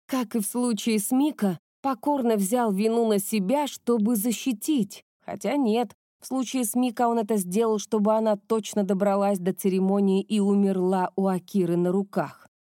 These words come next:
Райден готов был сам умереть, чтобы Мика исполнила свою роль в его плане, но отказался в последний момент. Райден успел спасти Мика жизнь, жаль, что не успел спасти ее саму.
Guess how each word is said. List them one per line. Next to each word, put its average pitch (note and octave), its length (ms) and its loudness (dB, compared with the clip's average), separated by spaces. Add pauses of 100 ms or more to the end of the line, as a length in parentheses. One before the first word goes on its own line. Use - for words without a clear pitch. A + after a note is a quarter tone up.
(140)
Райден A#3 460 0
готов G#3 380 0
был G3 180 2
сам A#3+ 360 -2
умереть, E3 420 0
чтобы E3+ 340 0
Мика F#3+ 380 0
исполнила F3 600 -2
свою E3 360 -2
роль F3 260 -2
в C#3+ 60 -10
его D3+ 280 -6
плане, C#3+ 540 -8 (420)
но D#4+ 280 2
отказался G#3 640 -2
в - 60 -20
последний E3+ 480 -2
момент. E3+ 560 -2 (340)
Райден G#3 400 2
успел G3+ 420 0
спасти F3 420 -4
Мика F3 300 0
жизнь, F3 380 -2 (360)
жаль, A#3+ 320 -2
что - 240 -4
не E3+ 160 2
успел F3 440 -2
спасти - 500 -8
ее D#3 440 -6
саму. D3+ 560 -8